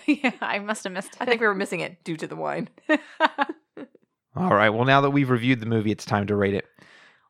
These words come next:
Speaker 3: Only the best movies make it to the top of the hill, and to be the best, they have to perform in three categories. First, technical composition, which represents how well the movie's made, including the script,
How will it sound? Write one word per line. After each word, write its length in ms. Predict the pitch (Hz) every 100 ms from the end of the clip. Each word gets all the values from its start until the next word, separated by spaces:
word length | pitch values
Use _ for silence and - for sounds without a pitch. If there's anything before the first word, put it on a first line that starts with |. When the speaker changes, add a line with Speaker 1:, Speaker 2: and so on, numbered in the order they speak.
| _
Speaker 3:
Only 200 | 170 202
the 80 | 175
best 220 | 170 147
movies 280 | 160 156 135
make 180 | 151 156
it 80 |
to 80 | -
the 80 | 95
top 220 | 104 98
of 80 | 95
the 80 | 98
hill, 420 | 110 123 147 143 -
and 80 | 104
to 60 |
be 120 | 98
the 100 | 113
best, 260 | 107 135 -
they 80 | 110
have 180 | 104 -
to 80 |
perform 380 | - 117 123 117
in 160 | 85 98
three 340 | - 120 180
categories. 720 | 185 202 101 82 57 50 - - _ _ _
First, 380 | - 143 190 -
technical 320 | 110 - 95
composition, 760 | - 90 - 101 131 208 226 220 -
which 180 | 110 -
represents 440 | 101 98 98 95
how 100 | 98
well 140 | 98
the 80 | 98
movie's 300 | 104 98 95
made, 300 | 101 101 175
including 360 | 202 120 104 95
the 60 |
script, 360 | 82 - 190 -